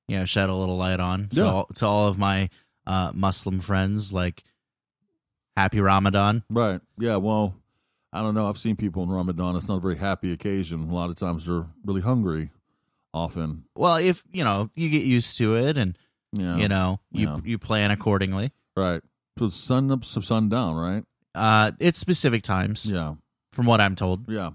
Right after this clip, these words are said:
Speaker 2: So, yeah, my loose understanding is sun up to sundown. Um, you know, there was actually an interesting fact. There was a former basketball player, N B A player, his name was Hakeem Olajuwon.
Speaker 1: Ah.
Speaker 2: And he was Muslim. He was born in, I wanna say, Nigeria, and grew up Muslim.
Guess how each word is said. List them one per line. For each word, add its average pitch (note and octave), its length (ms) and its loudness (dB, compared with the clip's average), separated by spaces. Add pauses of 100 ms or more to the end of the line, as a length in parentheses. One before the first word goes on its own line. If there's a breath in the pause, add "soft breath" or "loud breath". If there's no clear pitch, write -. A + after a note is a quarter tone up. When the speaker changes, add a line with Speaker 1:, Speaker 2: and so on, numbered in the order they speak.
(380)
Speaker 2:
So, F2 180 -6
yeah, F#2 180 -6
my G#2+ 300 -2
loose A2+ 260 0
understanding F2+ 540 -2
is E2 100 -6
sun E2 180 -8
up D#2+ 120 -10
to E2+ 100 -12
sundown. D#2+ 540 -6 (480 soft breath)
Um, D2+ 560 -8 (120)
you A2 120 0
know, A2+ 160 4
there G2+ 100 2
was G2 140 0
actually G2 340 -2
an G2 60 0
interesting F2+ 400 -8
fact. G2 280 -6
There F#2+ 100 -4
was E2+ 180 -4
a F2 220 -4 (220)
former G2+ 240 -2
basketball G2 500 -4
player, F2 200 -6
N F#2 140 -4
B F#2+ 120 -4
A A2+ 60 -6
player, E2 260 -6
his E2 80 -4
name F2+ 120 -4
was E2+ 140 -10
Hakeem F#2+ 280 -6
Olajuwon. F2+ 680 -4
Speaker 1:
Ah. G2+ 420 0 (140)
Speaker 2:
And F#2+ 320 -4
he G#2+ 120 0
was F#2 160 -4
Muslim. G#2 400 -2 (240)
He E2 120 -10
was D#2 160 -12
born F2 280 -8
in, E2 220 -8
I E2 80 -10
wanna F2 120 -10
say, F#2+ 160 -8
Nigeria, F2+ 540 -6 (340 soft breath)
and F#2+ 160 -2
grew F2+ 180 0
up F2 60 -2
Muslim. G2+ 420 0